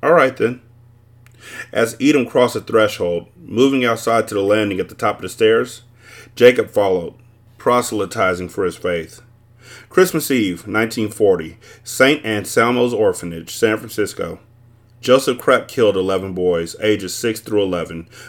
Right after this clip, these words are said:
murdering them in their sleep and cutting a different trophy from each.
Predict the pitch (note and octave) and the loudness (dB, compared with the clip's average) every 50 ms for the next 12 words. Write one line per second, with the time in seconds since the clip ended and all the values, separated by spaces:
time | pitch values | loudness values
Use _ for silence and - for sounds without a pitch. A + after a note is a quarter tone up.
0 | - - - - - - G#2+ A2+ B2 B2+ B2+ A#2 G#2 G2+ G2+ G2 G2 G2 F#2+ F#2+ | -20 -20 -20 -20 -12 -4 4 6 8 8 8 8 6 4 0 -2 -2 -4 -4 -4
1 | F#2+ F#2 F2 - - - A2 G2+ F#2 E2+ E2 - - - - _ _ _ - G#2 | -4 -6 -6 -8 -6 -4 -2 -2 -2 -4 -8 -12 -20 -20 -20 _ _ _ -10 -10
2 | G2+ F#2 - - C3 A#2+ A#2 A2 G2+ G2 F#2 F2+ G2+ A2 A2+ A2 - G#2+ F#2+ - | -10 -8 -2 2 2 2 2 2 0 -2 -4 -4 0 0 0 0 0 -4 -4 0
3 | - A2 G#2 G#2 - F#2 - - G2 F#2 F2 - G2+ G2+ F#2 - - - - - | 2 2 2 0 -2 -10 -10 -10 -10 -10 -10 -10 -10 -10 -10 -10 -14 -18 -20 -20